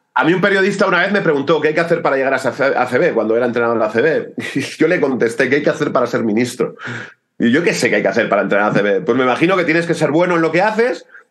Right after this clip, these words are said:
y, y luego, eh, estar en el sitio justo, en el momento justo <laughs> y,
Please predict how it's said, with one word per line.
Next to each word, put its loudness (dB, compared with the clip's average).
y, 0
y 0
luego, 0
eh, 0
estar 0
en 0
el -2
sitio 0
justo, -2
en 2
el -2
momento 0
justo -2
<laughs> -16
y, 0